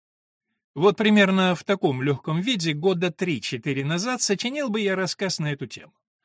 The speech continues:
Ну, конечно, молодость, беспечность в мыслях, пустяковый взгляд на вещи. А нынче как-то оно не то. Нынче охота быть поближе к правде.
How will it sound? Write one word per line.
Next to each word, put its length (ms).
Ну, 240
конечно, 340
молодость, 580
беспечность 760
в 20
мыслях, 560
пустяковый 540
взгляд 320
на 100
вещи. 380
А 100
нынче 320
как-то 340
оно 140
не 160
то. 320
Нынче 400
охота 340
быть 220
поближе 400
к 40
правде. 460